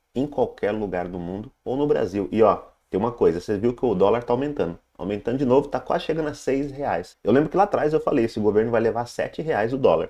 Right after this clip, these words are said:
Vamos ver se eu vou acertar. E nessa crise, você pode aproveitar, porque eu te ensino através aqui desse Q R Code, ou no primeiro link na descrição,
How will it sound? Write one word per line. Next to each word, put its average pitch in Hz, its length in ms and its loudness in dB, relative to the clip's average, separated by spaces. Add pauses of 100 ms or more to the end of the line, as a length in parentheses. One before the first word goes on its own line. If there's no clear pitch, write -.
Vamos 117 320 2
ver 101 140 4
se - 140 -4
eu 107 40 2
vou 92 160 4
acertar. - 540 -4 (100)
E 113 80 2
nessa 113 640 2 (140)
crise, 123 580 0
você 110 280 0
pode 117 260 2
aproveitar, 127 480 -2
porque - 260 -4
eu 110 60 2
te - 140 -8
ensino 127 340 -4
através 95 400 0
aqui 92 160 -8
desse 90 160 -4
Q - 100 -8
R 90 120 -8
Code, 110 340 4 (160)
ou 120 160 8
no 113 140 2
primeiro 110 340 2
link 107 240 -4
na 98 80 -6
descrição, 123 460 -8